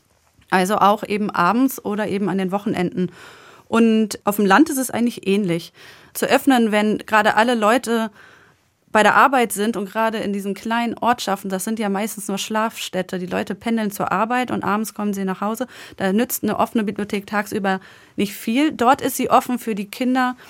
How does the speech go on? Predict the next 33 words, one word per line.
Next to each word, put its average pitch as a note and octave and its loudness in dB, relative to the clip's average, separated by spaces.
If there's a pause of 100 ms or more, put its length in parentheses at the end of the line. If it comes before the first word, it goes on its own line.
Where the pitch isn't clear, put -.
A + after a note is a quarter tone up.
(140)
aus G#3 -4
den G3 -2
Kindergärten A#3+ 4
und G#3 0
aus G3+ -4
den F#3+ -6
Grundschulen. F#3+ -2
Das F3+ -4
sind G#3 -2
aber F#3+ -2
vielleicht F#3+ -4
so F#3 -8
gezielte, F#3+ -4 (640)
äh, G3 -2
feste A#3+ 0
Termine. B3 0 (760)
Aber G#3 4
an G#3 0
den G3+ 2
Wochenenden B3+ 2
oder A3 -2
an G3 2
den, F#3+ -2
äh, F#3 -4
Freitagen, A3 -2
Freitagnachmittagen, G3+ -2 (400)
das A3 0
sind A3+ -2
die, G3+ 0
äh, G3 -2
frequentierten F#3+ -4
Tage. F3+ -2
Und F3+ -2